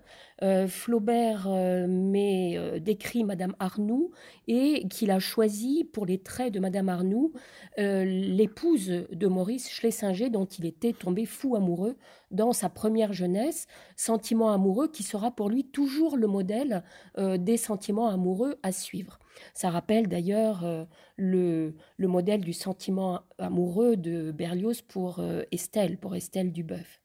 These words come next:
Donc peut-être se sont-ils croisés chez l'éditeur Schlesinger. La boutique de Schlesinger, rue de Richelieu, était véritablement un creuset, euh, de rencontres pour les artistes, les musiciens, les peintres, et cetera.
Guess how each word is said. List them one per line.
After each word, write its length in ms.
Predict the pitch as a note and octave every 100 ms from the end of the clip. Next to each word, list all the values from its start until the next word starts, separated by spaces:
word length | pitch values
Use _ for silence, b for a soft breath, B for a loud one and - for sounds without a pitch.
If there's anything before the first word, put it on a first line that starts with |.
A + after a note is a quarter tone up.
| B B B B B
Donc 280 | - B3+ B3+
peut-être 440 | C4 C4 E4 D#4+ B3
se 160 | B3
sont-ils 420 | - A3+ - D4
croisés 560 | - - A#3 G#3+ A3+ C#4+
chez 220 | - A3+
l'éditeur 500 | G#3 F#3+ G3+ - A3+
Schlesinger. 800 | - - G#3+ - F#3+ F#3 G3+ D#4+ - B B B
La 140 | F#3+
boutique 440 | F#3+ A#3+ - C#4 G3+
de 100 | F#3+
Schlesinger, 640 | - G#3+ - G3 F#3 C#4
rue 160 | D4 G#3
de 160 | G3+ F3+ -
Richelieu, 760 | F3 A3 G#3 - F#3 F#3 B3 D#4 B B B
était 420 | G#3+ G#3+ C4 C#4
véritablement 1040 | A#3 G3+ G#3 G#3 G3 G3+ G#3 A#3 C#4 C#4 - -
un 600 | F#3+ F#3+ F3+ E3+ E3 D#3
creuset, 560 | - - A#3+ G3+ F#3+ C4 B B G3 -
euh, 160 | F#3+ F3+
de 140 | G3
rencontres 640 | F#3+ G3 - G#3+ B3 - F#3+
pour 240 | G3 F#3
les 160 | F#3 F3+
artistes, 560 | F3+ - G#3 G#3+ -
les 100 | F#3
musiciens, 640 | F#3 F3 F3+ - - F3+ F#3+
les 140 | E3+
peintres, 540 | - F3+ F3+ F3+ - F3+
et 80 | E3+
cetera. 460 | - F#3+ - F#3